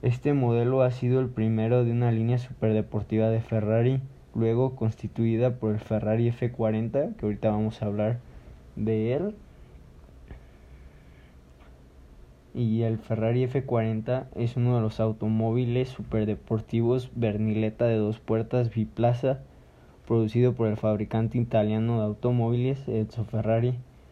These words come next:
Su fabricación comenzó en mil novecientos ochenta y siete con motivo del cuarenta aniversario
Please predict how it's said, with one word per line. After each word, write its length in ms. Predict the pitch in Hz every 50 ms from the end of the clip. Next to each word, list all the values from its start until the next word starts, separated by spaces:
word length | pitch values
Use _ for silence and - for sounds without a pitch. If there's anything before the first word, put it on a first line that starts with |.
| - - -
Su 240 | - - 117 117 107
fabricación 1000 | - - 117 113 110 113 113 110 - 120 117 117 - - 120 123 131 151 175 - - - - - - - - -
comenzó 460 | - 117 117 113 113 107 110 - -
en 120 | 113 117 120
mil 120 | 123 123
novecientos 460 | 123 123 117 113 117 - 113 110 120 123
ochenta 380 | 117 107 - 113 110 107 110
y 60 | 110 110
siete 460 | - 123 123 120 - 139 131 127 131 -
con 200 | 123 117 113 113
motivo 420 | 107 113 110 110 117 113 117 120
del 160 | 120 113 107 107
cuarenta 420 | - 113 110 110 110 110 110 120
aniversario 680 | 117 120 117 107 104 101 - - 113 107 117 131 160